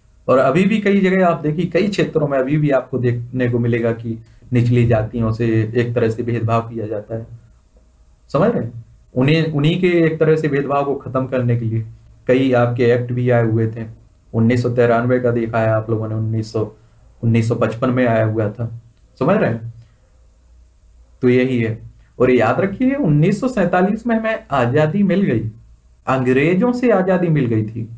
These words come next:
लेकिन घर में एक तरह से हमारे देश में आजादी मिलना शुरू हुआ था। समाज के हर तबके को उस समय आजादी नहीं मिली थी।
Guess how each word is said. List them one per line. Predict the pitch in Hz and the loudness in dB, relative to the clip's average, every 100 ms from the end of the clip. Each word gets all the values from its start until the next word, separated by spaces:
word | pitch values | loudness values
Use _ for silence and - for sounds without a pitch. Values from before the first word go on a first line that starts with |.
| - _ _ - | -20 _ _ -2
लेकिन | 139 175 269 262 226 | 2 2 0 -2 -2
घर | 117 123 185 | -4 -2 0
में | 208 147 117 | 2 0 0
एक | 147 - | -2 0
तरह | 165 | 0
से | 180 190 | 0 0
हमारे | 151 151 156 151 | 2 4 4 2
देश | 123 165 180 | 2 -2 -2
में | 185 | -2
आजादी | 165 151 147 151 | 0 2 0 0
मिलना | 143 143 165 | -4 -4 -6
शुरू | - 156 156 | -2 0 0
हुआ | 120 104 | 0 -2
था। | - - - _ - - _ - _ _ - | -6 -16 -20 _ -20 -20 _ -20 _ _ -4
समाज | 135 127 156 - | 0 2 0 -2
के | 214 | -2
हर | 165 | 0
तबके | 196 202 196 208 | 0 0 -2 -2
को | 202 202 | 0 0
उस | 202 | 2
समय | 202 202 | 2 2
आजादी | 180 185 185 | 4 2 2
नहीं | 185 190 | 2 4
मिली | 202 175 113 | 4 2 -2
थी। | 117 - | -6 -8